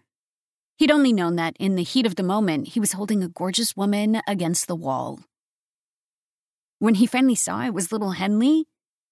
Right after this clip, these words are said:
he hadn't known how to react. She wasn't twelve. Hell, she wasn't fourteen either. She was an adult woman.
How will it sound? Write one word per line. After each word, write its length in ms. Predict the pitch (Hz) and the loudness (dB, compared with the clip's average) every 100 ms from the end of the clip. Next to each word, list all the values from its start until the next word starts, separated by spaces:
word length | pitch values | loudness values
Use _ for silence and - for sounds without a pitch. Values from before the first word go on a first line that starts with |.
| _ _ _ | _ _ _
he 120 | 285 | -2
hadn't 320 | 277 - 214 | 0 -2 -2
known 160 | 165 156 | -2 -6
how 240 | - 160 | -2 -2
to 160 | 269 240 | -2 -2
react. 500 | 170 151 143 - - - _ _ _ _ _ _ _ | -4 -6 -12 -8 -10 -10 _ _ _ _ _ _ _
She 220 | - 285 | 0 2
wasn't 380 | 269 285 196 127 | 4 2 0 -4
twelve. 720 | - 175 214 208 104 170 - _ _ _ - | -4 0 0 -2 -6 -10 -12 _ _ _ -2
Hell, 120 | 214 | 0
she 140 | - | 2
wasn't 260 | 262 226 156 | 2 0 -4
fourteen 680 | - 208 240 - 262 269 | -6 -2 -2 2 2 4
either. 540 | 185 208 254 175 82 - _ _ _ _ _ | 4 2 0 -4 -6 -14 _ _ _ _ _
She 160 | - 294 | -2 2
was 140 | 277 | 2
an 100 | 226 | 0
adult 500 | 175 160 - 180 185 - | -2 -6 -4 -2 -2 -2
woman. 520 | 185 196 190 156 175 | 0 2 0 -2 -8